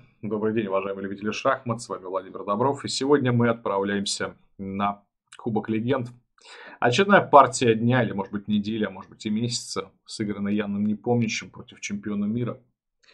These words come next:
Блестящая идея, блестящая победа.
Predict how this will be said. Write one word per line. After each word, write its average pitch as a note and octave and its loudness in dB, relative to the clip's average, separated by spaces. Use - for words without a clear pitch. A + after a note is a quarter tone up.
Блестящая B2+ 4
идея, C#3 2
блестящая G#2+ -2
победа. B2 2